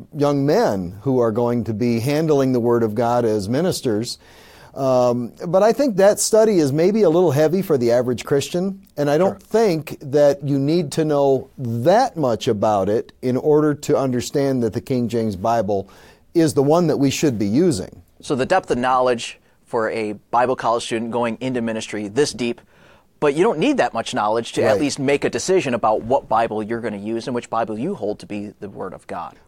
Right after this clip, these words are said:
Speaker 1: Right. I think we could make it a lot more simpler, and that's, that's why I'm here today.
Speaker 2: Okay, perfect. So one of the questions I wanna ask is, what is the history of, uh, behind the movement to alternate versions of the Bible?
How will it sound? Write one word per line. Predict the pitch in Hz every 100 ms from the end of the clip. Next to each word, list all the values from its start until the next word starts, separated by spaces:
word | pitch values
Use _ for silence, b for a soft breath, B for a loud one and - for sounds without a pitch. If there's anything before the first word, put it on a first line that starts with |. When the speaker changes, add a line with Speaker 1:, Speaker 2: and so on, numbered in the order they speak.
| _
Speaker 1:
Right. | 175 147
I | 160
think | 190 170
we | 160
could | 147
make | 147 143
it | 127
a |
lot | 127 131
more | 131 113
simpler, | - - 190 185 135 120 123
and | 127
that's, | 135 127 -
that's | - 113 -
why | 110 107
I'm | 131
here | 131 156
today. | 160 208 233 - - _ -
Speaker 2:
Okay, | 143 214 233 -
perfect. | - 202 143 -
So | - 165 - B B B
one | 160 190
of |
the | 214
questions | 208 185 165
I |
wanna | 156 139
ask | 139 156 175 -
is, | 139 143 127
what | 127 165
is | 180
the | 127
history | 117 175 165 - 127 90 - -
of, | 123 120 117 - B B B
uh, | 123
behind | 104 107 151 135
the |
movement | 139 117 113
to | - 127 113
alternate | 120 123 120 113
versions | 101 101 104 101 92 90 -
of | 95
the |
Bible? | 95 113 110 -